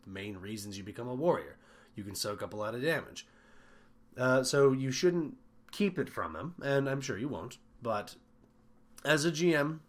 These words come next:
you do have complete control over whether heavier armor is available for sale, how much it costs, how much money the P Cs are getting. So as the G M, you do,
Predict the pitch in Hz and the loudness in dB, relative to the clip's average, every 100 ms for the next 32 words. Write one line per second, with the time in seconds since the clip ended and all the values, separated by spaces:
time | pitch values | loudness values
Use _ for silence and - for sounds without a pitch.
0 | - 135 135 143 185 175 180 175 165 - | -10 -4 0 2 2 2 0 0 -8 -4
1 | 156 151 170 156 147 131 131 123 127 127 | -4 -2 -4 0 2 4 2 2 2 0
2 | 123 123 131 123 110 113 123 123 117 95 | -2 0 0 0 -2 -4 -4 -4 -6 -6
3 | 104 120 139 - 85 95 - - - - | -6 -8 -8 -6 -6 -8 -12 -18 -12 -4
4 | 110 110 110 139 127 113 120 - - - | -2 -2 -4 -4 -2 -2 -2 -6 -6 -6
5 | 107 107 107 117 123 131 127 135 131 143 | -6 -6 -4 -4 -2 -2 -4 -4 -4 -4
6 | 127 113 95 98 87 85 92 175 - - | -4 -6 -8 -8 -6 -8 -8 -10 -12 -20
7 | - - - - 123 123 120 120 135 139 | -20 -20 -6 0 2 2 0 0 0 0
8 | 160 151 160 151 143 135 143 208 220 220 | 0 0 0 2 2 0 0 -2 -2 -2
9 | 208 | -2